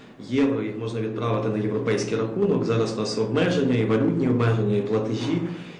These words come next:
І тому людей пропала поки там ця можливість робити отак просто. І багато хто хоче з собою, якби, вести ці гроші, щоб ніхто не обмежував там ніякі банки. Тому, е, виходять в готівку,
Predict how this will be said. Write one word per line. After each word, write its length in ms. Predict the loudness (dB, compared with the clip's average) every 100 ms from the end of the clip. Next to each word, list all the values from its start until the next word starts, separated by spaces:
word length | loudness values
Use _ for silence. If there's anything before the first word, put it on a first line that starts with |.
| -10
І 60 |
тому 260 | -2 0 2
людей 280 | 4 4 2
пропала 440 | 0 -4 -4 -2
поки 460 | -2 -4 -4 -2 -2
там 160 | -2 -4
ця 180 | -2 -2
можливість 680 | 0 0 2 2 0 -4 -6
робити 460 | -2 -2 2 0
отак 400 | 0 0 0 0
просто. 540 | 0 -2 -2 -4 -4 -4 -12 -16 -18 -4
І 120 | 0
багато 340 | 2 2 2 0
хто 220 | 0 0
хоче 260 | 2 0
з 140 | -2 -4
собою, 440 | -2 2 2 2 0
якби, 220 | -2 -2
вести 320 | -2 -2 -4
ці 140 | -4
гроші, 400 | 0 2 2 0
щоб 220 | -2 -2 -2
ніхто 260 | -2 0
не 100 | 2
обмежував 520 | 2 2 2 2 0
там 160 | -2 0
ніякі 340 | 2 4 2 0
банки. 340 | -2 -2 -4 -2
Тому, 320 | 0 2 2 0 -6 -10 -8
е, 20 | -4
виходять 560 | -2 0 2 2 0 0
в 60 | 0
готівку, 440 | 2 0 0 0